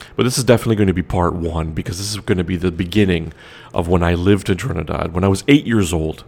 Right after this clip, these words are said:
I will give you the backstory. So we're gonna get right into this. So you have no time to go and, and, and do anything else except for go to the Latrin real quick during the commercial break. I hope that you heard the commercial anyhow. And you can, uh,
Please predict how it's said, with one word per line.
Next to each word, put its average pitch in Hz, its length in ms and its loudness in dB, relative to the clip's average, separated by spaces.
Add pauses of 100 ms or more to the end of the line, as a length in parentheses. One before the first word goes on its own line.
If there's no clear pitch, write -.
(680)
I 98 140 2
will 101 120 2
give 98 220 0
you 101 40 2
the 87 80 -2
backstory. 78 680 -6
So 92 140 -4
we're 90 60 0
gonna 98 120 4
get 95 160 0
right 90 260 4
into 85 300 -2
this. - 380 -8 (320)
So - 100 -6
you 87 80 0
have 87 140 2
no 104 140 4
time 104 260 4
to 110 80 -4
go 92 160 2
and, 90 160 0
and, 87 200 -2
and 85 200 -2
do 90 160 2
anything 87 320 0
else 85 220 0
except - 280 -12
for 92 80 -4
go 87 140 0
to - 580 -4
the 104 100 8
Latrin 95 480 4
real 98 140 6
quick - 380 0 (260)
during 90 160 -2
the 90 80 -4
commercial 110 420 4
break. 104 300 2
I 85 80 -4
hope - 200 -4
that - 180 -4
you 90 60 -4
heard 95 340 0
the 90 60 -6
commercial 90 500 -2
anyhow. 98 480 0 (680)
And 85 320 0
you 87 160 0
can, 87 300 0
uh, 82 260 0